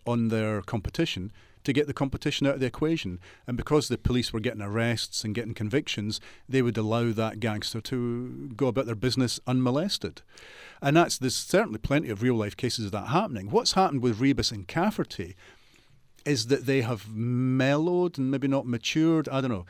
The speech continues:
They've got old together. They've got old together, and they're kinda like two old heavyweight fighters who refuse to leave the ring well past their sell-by date.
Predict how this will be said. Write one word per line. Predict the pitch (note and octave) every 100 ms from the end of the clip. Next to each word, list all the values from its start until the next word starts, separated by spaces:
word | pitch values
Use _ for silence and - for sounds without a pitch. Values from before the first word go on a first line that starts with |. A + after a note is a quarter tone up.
| - -
They've | F3
got | - C3+
old | B2 -
together. | A#2 G#2 F2+ E2+ _ _ _ _
They've | C3+ A#2+
got | D3
old | D3+ D3
together, | - A2+ G2+ A2
and | A#2+ B2 B2
they're | A#2
kinda | - A#2+
like | A2+ -
two | - F3
old | D3 C3 -
heavyweight | C3+ B2 A2+ A2
fighters | - A#2+ G2 F#2+ F2 - - _ _ _ -
who | C3
refuse | A2 - C3 B2
to | - A2
leave | A2+ A2
the | G2+
ring | G#2 G2+
well | G2 G#2+ A2
past | A2 G#2+ -
their | G2
sell-by | - G2 G2 - F#2
date. | F2+ F2+